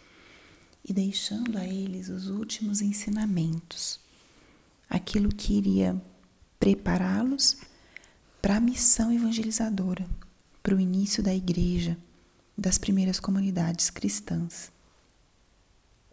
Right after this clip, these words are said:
E chega o momento que ele tanto tinha anunciado enquanto estava entre os apóstolos,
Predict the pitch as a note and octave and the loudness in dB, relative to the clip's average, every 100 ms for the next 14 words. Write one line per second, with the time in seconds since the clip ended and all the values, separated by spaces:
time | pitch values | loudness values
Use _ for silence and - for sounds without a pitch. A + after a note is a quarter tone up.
0 | _ _ _ _ _ _ _ _ - - | _ _ _ _ _ _ _ _ -20 -20
1 | - - G3 - A3 A3 A#3 A3 G3 G3 | -20 0 2 4 4 4 4 4 2 -2
2 | - - - - - - _ - F#3+ G3 | -8 -16 -20 -20 -20 -20 _ 0 0 0
3 | - G#3+ A#3 A#3 A3 - G#3 G3+ G3 G3+ | 0 2 4 2 -2 0 2 2 4 4
4 | - G3+ F3+ F3 F3+ F#3 F#3+ F#3+ F#3+ - | 4 4 2 0 0 -2 -2 0 -2 0
5 | G3 G#3 G3 G3+ F#3+ F#3 E3+ - F3 F3 | 0 2 2 2 2 2 0 -2 -2 -4
6 | - - - | -8 -10 -10